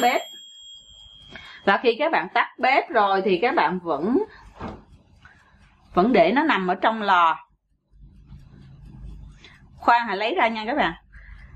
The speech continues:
Và để cho nhiệt độ trong lò nó hạ từ từ. Lò nướng đã tắt rồi nhưng mà mình vẫn để bánh ở trong lò nướng khoảng chừng mười lăm phút. Thì sau khi mười lăm phút thì bánh nó đã nguội bớt đi. Và mình sẽ đem ra ngoài cho bánh nó nguội hẳn.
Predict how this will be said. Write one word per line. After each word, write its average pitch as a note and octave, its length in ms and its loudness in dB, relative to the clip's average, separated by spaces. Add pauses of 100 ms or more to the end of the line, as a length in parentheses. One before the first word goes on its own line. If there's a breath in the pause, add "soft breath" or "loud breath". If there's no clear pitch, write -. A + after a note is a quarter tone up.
(180)
Và F#3+ 200 2 (120)
để D#3+ 260 -4
cho B3+ 80 4
nhiệt B3 240 2
độ D#3+ 440 0
trong A3 160 2
lò F3 180 4
nó F3 120 -4
hạ A3 400 -6
từ F3+ 140 2
từ. E3+ 300 2 (1160 loud breath)
Lò F#3 180 4
nướng G#3+ 260 -2
đã G#3 120 -2
tắt - 300 -2
rồi F3 280 2
nhưng F#3+ 140 -6
mà G3 100 -2
mình E3+ 180 -8
vẫn E3+ 240 -4
để D3 240 -2
bánh A3 220 4
ở C4+ 100 -2
trong G3+ 240 -2
lò D#3+ 140 0
nướng F#3+ 340 -2 (480 loud breath)
khoảng D#3 260 0
chừng E3+ 240 -4
mười D#3+ 120 -2
lăm F3+ 260 0
phút. - 240 -2 (360 soft breath)
Thì E3+ 140 -2
sau G#3+ 340 4
khi A#3 160 -2
mười G3 180 0
lăm F#3+ 220 -2
phút D4 280 -4
thì E3+ 100 -2
bánh E3+ 220 -4
nó D4 100 -2
đã D#3 160 -2
nguội D#3+ 280 -6
bớt G#3 320 0
đi. G#3 300 -2 (540 loud breath)
Và D#3+ 260 0
mình D#3+ 160 -8
sẽ D#3+ 160 -6
đem F#3 240 -2
ra F#3 80 -4
ngoài E3 340 -4
cho F3+ 160 -6
bánh G3 260 -4
nó C4 60 -4
nguội D#3 300 -6
hẳn. D#3+ 440 -10